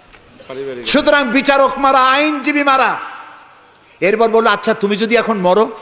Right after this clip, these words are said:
Speaker 2: কয় যে, "আমি তো শহীদ হয়ে যাবো।" আরে উল্লুক, তুমি শহীদ হবা কেমনে? তুমি তো মানুষ খুন করে আসছো, তোর তো জাহান্নামে যাওয়া লাগবে।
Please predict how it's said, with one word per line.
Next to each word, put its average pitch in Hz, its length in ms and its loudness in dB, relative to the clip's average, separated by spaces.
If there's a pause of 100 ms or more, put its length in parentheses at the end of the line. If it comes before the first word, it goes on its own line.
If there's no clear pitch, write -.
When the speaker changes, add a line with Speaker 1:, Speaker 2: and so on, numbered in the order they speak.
Speaker 2:
কয় 196 140 4
যে, 196 80 2
"আমি 185 140 -2
তো 180 120 0
শহীদ 156 300 -2
হয়ে 117 120 -6
যাবো।" 95 160 -16 (760)
আরে 175 200 4
উল্লুক, 254 540 2 (360)
তুমি 247 200 0
শহীদ 247 300 4
হবা 233 180 2
কেমনে? 202 300 0
তুমি 220 200 -4
তো 233 100 -2
মানুষ 214 440 0
খুন 214 240 -4
করে 185 220 2
আসছো, 143 300 -4 (1000)
তোর 349 220 2
তো 359 120 0
জাহান্নামে 370 540 4
যাওয়া 370 220 6
লাগবে। 311 480 0